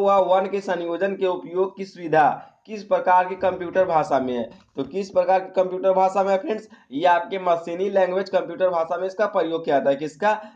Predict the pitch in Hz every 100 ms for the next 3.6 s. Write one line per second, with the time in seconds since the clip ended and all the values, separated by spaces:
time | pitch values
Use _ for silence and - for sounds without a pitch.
0 | - 120 147 175 202 190 180 147 139 120
1 | - - - 139 160 185 185 190 185 185
2 | 185 180 196 196 190 180 151 190 190 -
3 | - 143 - 185 185 190